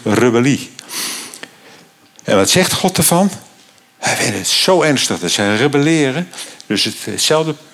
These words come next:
Psalm tweeëntachtig, vers zes: "Toch zult u sterven als mensen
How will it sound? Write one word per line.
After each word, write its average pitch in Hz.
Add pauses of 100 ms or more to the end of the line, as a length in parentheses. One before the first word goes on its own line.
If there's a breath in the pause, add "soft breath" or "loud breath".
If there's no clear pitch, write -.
Psalm 143 (180)
tweeëntachtig, 147
vers -
zes: - (800 loud breath)
"Toch -
zult -
u 101
sterven 160
als 113
mensen 107